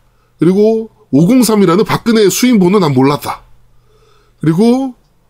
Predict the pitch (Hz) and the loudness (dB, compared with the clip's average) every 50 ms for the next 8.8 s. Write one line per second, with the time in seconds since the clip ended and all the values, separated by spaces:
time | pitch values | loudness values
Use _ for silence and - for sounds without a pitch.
0 | _ _ - 151 147 147 151 151 151 147 143 139 139 135 - - 160 160 156 143 | _ _ -2 0 2 4 4 4 4 4 4 4 2 0 0 0 2 4 4 2
1 | 123 - - 160 185 240 240 214 190 170 - - 165 139 135 113 107 95 87 82 | 2 0 -2 -2 0 0 0 0 -2 -2 -2 -4 -2 -2 -2 -2 -2 -4 -6 -10
2 | 80 71 71 - _ _ _ _ - 120 98 98 95 90 101 147 190 202 165 117 | -14 -18 -20 -20 _ _ _ _ -10 -6 -4 -4 -4 -4 -4 -6 -6 -8 -10 -8
3 | 113 113 107 113 104 - - 85 85 101 156 220 254 - _ _ _ _ _ _ | -8 -6 -4 -4 -6 -6 -8 -10 -8 -8 -8 -8 -10 -14 _ _ _ _ _ _
4 | _ _ _ - 110 110 110 113 110 110 107 107 104 110 113 - - 175 202 262 | _ _ _ -6 -2 0 0 0 0 0 0 -2 -4 -6 -6 -2 0 0 2 2
5 | 247 220 240 185 143 147 180 185 - 151 147 156 127 110 113 104 101 101 - - | 2 0 0 0 0 0 0 0 0 0 0 0 0 0 0 -2 -2 -4 -8 -12
6 | - - _ _ _ _ _ _ _ _ _ _ _ _ _ _ _ _ _ _ | -14 -14 _ _ _ _ _ _ _ _ _ _ _ _ _ _ _ _ _ _
7 | _ _ _ _ _ - 156 175 180 233 247 247 254 262 254 247 220 - - - | _ _ _ _ _ -4 -2 0 0 0 0 0 0 -2 -4 -8 -10 -12 -12 -14
8 | - - 330 247 294 285 247 226 196 175 196 180 151 127 113 110 | -8 -4 -4 -2 0 2 2 2 2 2 0 0 0 0 0 -2